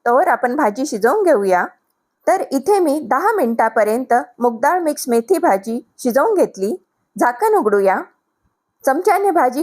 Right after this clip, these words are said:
खालीवर करून घेऊया. मेथी भाजी व्यवस्थित मिक्स करून झाली. आता बघूया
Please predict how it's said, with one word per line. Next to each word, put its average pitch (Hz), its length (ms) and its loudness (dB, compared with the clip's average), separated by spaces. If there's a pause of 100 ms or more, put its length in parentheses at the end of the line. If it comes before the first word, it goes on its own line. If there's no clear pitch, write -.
खालीवर 311 380 0
करून 233 320 0
घेऊया. 214 440 2 (680)
मेथी 262 280 2
भाजी 311 320 0
व्यवस्थित 262 600 0
मिक्स 294 300 -2
करून 240 340 0
झाली. 208 360 0 (340)
आता 247 240 -2
बघूया 247 560 0